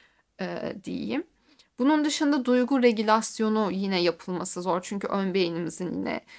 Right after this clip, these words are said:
e, tam olarak efektif çalışmamasından dolayı. Dahası bu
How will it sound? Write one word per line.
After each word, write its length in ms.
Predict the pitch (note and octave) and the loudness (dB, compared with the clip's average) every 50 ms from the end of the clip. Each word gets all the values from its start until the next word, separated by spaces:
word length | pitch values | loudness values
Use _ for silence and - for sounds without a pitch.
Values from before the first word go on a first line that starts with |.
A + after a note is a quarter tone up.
| - - _ - | -20 -20 _ -18
e, 120 | - - | -14 -14
tam 260 | - - - A3 G3 F#3 | -8 -4 -2 0 2 2
olarak 600 | E3+ E3 - - - - A3+ - - - - - - - | 2 4 4 6 6 6 4 2 0 -16 -18 -12 -8 -8
efektif 480 | G3 - G#3 F#3 - - F#3+ F3+ - | -6 -6 -6 -8 -8 -8 -10 -10 -8
çalışmamasından 1120 | - - F3+ F3 G#3 - - B3 G#3 F3 - F#3 - - F3 E3+ G#3 - - - - - - | -6 -4 -4 -4 -4 -2 0 0 0 0 0 -2 -2 -4 -4 -6 -10 -10 -10 -10 -8 -8 -10
dolayı. 380 | - - - - - - D#4+ - _ _ - - - _ _ - A3+ | -10 -10 -8 -6 -4 -4 -4 -4 _ _ -20 -20 -20 _ _ 0 0
Dahası 760 | B3+ E4 - - A#4 A4+ - - - - G#3 G3+ A#3+ G4 A4 _ _ _ _ _ _ _ _ _ - | 0 0 2 2 2 2 2 0 -2 0 0 0 0 0 -2 _ _ _ _ _ _ _ _ _ -12
bu 560 | A3 G3 A#3+ A#3 - - E4 F4+ E4+ - - | -10 -10 -10 -10 -4 0 2 2 2 0 -4